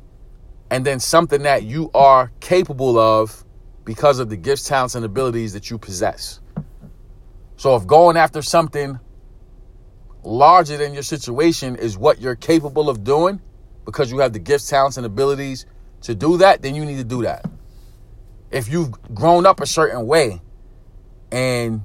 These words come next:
you've, you, you, you've grown up with everything, quote unquote, you don't lack for anything.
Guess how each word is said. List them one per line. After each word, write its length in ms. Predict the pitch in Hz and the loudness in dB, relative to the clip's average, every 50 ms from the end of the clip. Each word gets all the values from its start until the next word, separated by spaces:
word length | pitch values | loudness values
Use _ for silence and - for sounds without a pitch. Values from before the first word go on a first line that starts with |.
| - - - - - - - | -12 -18 -20 -20 -20 -16 -8
you've, 280 | 110 151 160 147 120 113 - | -4 -4 -4 -4 -6 -10 -14
you, 260 | - 113 131 139 117 104 | -14 -12 -12 -12 -12 -12
you, 220 | 123 127 139 131 - | -12 -12 -12 -12 -14
you've 300 | - 123 131 135 127 110 | -12 -12 -10 -10 -10 -6
grown 340 | 101 127 151 156 156 151 160 | 0 4 4 4 4 6 6
up 160 | - 135 - | 4 4 4
with 300 | - 131 127 120 - - - - | 0 -4 -4 -4 -6 -6 0 2
everything, 580 | 160 147 127 127 110 - 107 92 76 - - - - - - - - - - - - - - - | 2 2 0 -6 -10 -10 -10 -10 -10 -14 -18 -20 -20 -20 -20 -20 -20 -20 -20 -20 -20 -20 -20 -8
quote 180 | - 156 151 | -4 -2 -2
unquote, 460 | 131 117 107 - 127 110 87 - - - - - - - - - - - - - - - - - - - - - - - | -2 -2 -6 -4 -2 -2 -2 -4 -10 -16 -20 -20 -20 -20 -20 -20 -20 -20 -20 -20 -20 -20 -20 -20 -20 -20 -20 -20 -20 -14
you 120 | - - - | -10 -2 0
don't 200 | 160 156 135 110 | 2 2 2 2
lack 340 | 127 147 151 131 - - | 2 2 2 2 0 -4
for 120 | - 127 127 | -10 -8 -6
anything. 500 | 131 151 156 139 120 - - 67 - | -4 -4 -4 -6 -8 -10 -14 -14 -14